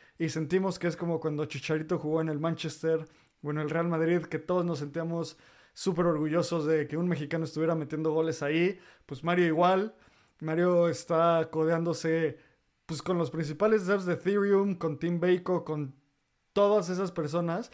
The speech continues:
y no desde un punto de vista de, de la soberbia, sino que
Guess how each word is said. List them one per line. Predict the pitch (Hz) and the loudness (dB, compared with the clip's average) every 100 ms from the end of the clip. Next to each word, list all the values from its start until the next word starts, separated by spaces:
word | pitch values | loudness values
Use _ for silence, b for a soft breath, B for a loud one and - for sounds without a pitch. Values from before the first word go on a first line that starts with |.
| B B B | B B B
y | 175 170 175 | -4 0 2
no | 170 180 220 | 2 4 6
desde | 214 196 | 6 4
un | 180 | -4
punto | 196 180 | -4 0
de | 185 | 0
vista | 170 175 196 185 | 0 0 0 2
de, | 170 151 143 139 127 b b b b b | 2 2 0 -4 -8 b b b b b
de | 151 147 | -6 -4
la | 143 | -4
soberbia, | - 165 214 170 | 0 2 2 0
sino | 151 156 | -2 -4
que | - 165 165 180 - | -2 -2 -2 -6 -14